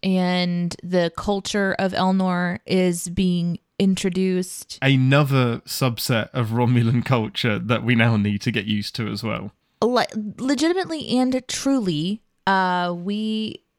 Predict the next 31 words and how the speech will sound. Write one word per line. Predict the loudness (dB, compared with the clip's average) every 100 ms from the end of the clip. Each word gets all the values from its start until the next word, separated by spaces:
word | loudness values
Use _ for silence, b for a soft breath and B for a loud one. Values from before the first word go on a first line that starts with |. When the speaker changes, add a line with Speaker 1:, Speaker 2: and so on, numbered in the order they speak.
| _
Speaker 1:
we | -10 -6 -4 -2
had, | 0 2 0 -2 -4
there | -4
was | -2
a | 0
moment | 2 2 2 0
in | 0 2
this | 2 2 0
where | 0
it | 0
was, | 0 0 2
um, | 2 2 -2
just | -4 -6 -8 -14
so | -6 -2 0
many | 2
more | 0 0 -2
words. | -2 -2 -4 -6 -2
There's | 0 2
a | 2
Speaker 2:
Mm-hmm. | 2
Speaker 1:
Romulan | 2 4 2 2 0
rebirth | 0 0 0 0 0
movement | 2 2 2 0 0
and | -4
some | -4 -2
Rangers | 0 2 2 2 0 0 0
and | -4
a |
power | -2 0 0 0
vacuum | 0 -2 -4 -2 0
that's | 0 -4